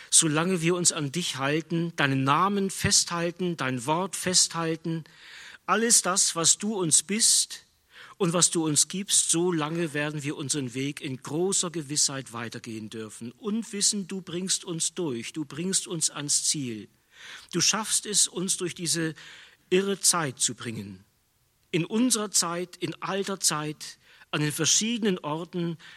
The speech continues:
dieser Welt. Und es gilt für alle, die in diesen Tagen darum ringen, dass du um sie bist, dass du mit ihnen gehst, dass du sie an deiner Hand hältst.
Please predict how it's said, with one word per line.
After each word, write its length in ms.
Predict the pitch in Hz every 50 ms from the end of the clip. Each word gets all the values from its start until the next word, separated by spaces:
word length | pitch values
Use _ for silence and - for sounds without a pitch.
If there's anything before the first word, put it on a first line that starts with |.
| - _ _ _ _ - -
dieser 340 | 151 147 143 165 147 131
Welt. 600 | 113 110 104 95 90 - - - - - - - -
Und 120 | - 185 165
es 160 | 175 160 -
gilt 280 | - 202 220 226 -
für 200 | - - 185 -
alle, 320 | - 202 214 208 175 135 120
die 280 | - 151 156 147 156 -
in 140 | - 170 147
diesen 300 | 143 180 196 185 208 190
Tagen 380 | - 147 143 143 151 156 180 165
darum 260 | 165 147 147 156 147
ringen, 480 | 131 143 170 165 131 120 113 107 98 - _ _ _ _ _ _ _ _ _ _ _ _ _ _ _ _ _ _ _ _ _ _ _ _ _ _
dass 220 | - 151 135 - -
du 240 | - 160 139 135
um 320 | 160 - - 202 208 208 202
sie 160 | - 208 202
bist, 600 | 170 175 180 175 - - - - - - - -
dass 160 | 156 139 -
du 100 | - 156
mit 280 | 127 135 151 175 170 -
ihnen 300 | 214 185 160 165 160 151
gehst, 520 | 151 143 143 139 135 - - - - - - - - - - _ _ _ -
dass 260 | - 143 - - -
du 180 | - 175 180
sie 300 | 185 170 180 185 190 - -
an 220 | 139 131 131 117
deiner 460 | - 139 131 139 143 147 143 127 -
Hand 340 | 120 110 117 117 107 - - -
hältst. 720 | - 101 101 92 85 - - - - - - - - -